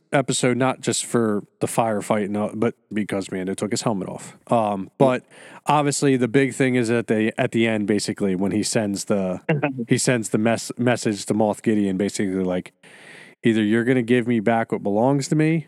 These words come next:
Speaker 1: or I'm gonna come and fucking take it from you.
Speaker 2: It was, it was, it was like Liam Neeson, uh, you know, uh, who, who has Star Wars ties, right? With, with being Qui-Gon Jinn, but, uh, you know, a-, and Taken, like, "I will find you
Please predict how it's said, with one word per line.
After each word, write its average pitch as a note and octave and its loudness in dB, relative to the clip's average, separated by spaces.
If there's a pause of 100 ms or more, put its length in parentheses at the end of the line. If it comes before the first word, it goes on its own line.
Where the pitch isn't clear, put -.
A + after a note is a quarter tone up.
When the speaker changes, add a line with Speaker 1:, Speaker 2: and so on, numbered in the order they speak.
(600)
Speaker 1:
or A2+ 0
I'm G#2+ 0
gonna G#2 0
come A2+ -2
and F#2 -4
fucking G#2+ -4
take A2 -2
it F2 -6
from F2 -8
you. - -10 (380)
Speaker 2:
It - 2
was, D#3 0 (100)
it E3+ 0
was, D#3 0 (340)
it E3 0
was C#3 0
like C3+ -2
Liam D3 0
Neeson, A#2 -2 (220)
uh, A2 -2 (100)
you A2 -2
know, G2 -4
uh, G#2 -2
who, G3 0
who G#3 0
has G#3 -4
Star A#3+ -2
Wars B2+ -2
ties, G#2+ -4
right? A2+ -2
With, A#2 -4 (120)
with A#2+ -6
being B2 -4
Qui-Gon B2 -4
Jinn, A#2+ -6
but, G2 -8 (420)
uh, A#2 0
you A#2 0
know, A2+ 0
a-, C3 -2
and A#2 -2
Taken, G#2+ -2
like, G2+ -4 (200)
"I A#2+ 0
will C3 0
find A#2 -4
you G#2 -2